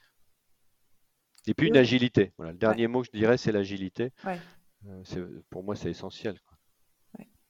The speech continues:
Speaker 2: Est-ce que ça, comment ça a été vécu, ce retour au niveau familial ? Parce que tout à l'heure, tu disais que, effectivement, au niveau couple et puis les enfants,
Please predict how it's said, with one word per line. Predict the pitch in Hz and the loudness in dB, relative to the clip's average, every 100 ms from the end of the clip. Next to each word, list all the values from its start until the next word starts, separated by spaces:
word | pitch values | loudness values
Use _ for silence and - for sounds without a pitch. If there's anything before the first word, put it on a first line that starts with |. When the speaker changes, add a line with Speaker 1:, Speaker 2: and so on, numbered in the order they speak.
| _ _ _ _ _ _ _ _ _ | _ _ _ _ _ _ _ _ _
Speaker 2:
Est-ce | 214 233 | -4 -2
que | - 254 | -2 -2
ça, | 247 247 226 226 | 0 0 2 0
comment | 220 240 240 | -2 -4 -2
ça | 247 | -2
a | |
été | 233 233 | -2 -4
vécu, | 220 214 233 | -4 -6 -10
ce | - 214 | -6 -4
retour | 185 190 190 214 | -2 -4 -4 -6
au | 202 | -4
niveau | 190 185 180 | -6 -6 -8
familial ? | 185 202 196 190 202 | -4 -4 -4 -2 -4
Parce | 208 | -6
que | - | -12
tout | 175 - | -12 -4
à | 175 | -2
l'heure, | 208 | -2
tu | 208 190 | -4 -12
disais | 185 180 202 | -8 -4 -6
que, | 202 | -4
effectivement, | 185 175 175 - 180 202 220 220 | -8 -8 -12 -14 -10 -6 -4 -4
au | 208 185 | -4 -4
niveau | 180 175 175 175 | -6 -4 -4 -4
couple | 175 175 247 254 247 | -6 -8 -4 -4 -6
et | 190 | -10
puis | - 180 | -8 -6
les | 180 180 | -4 -4
enfants, | 185 - - 233 247 | -6 -6 -6 -4 -6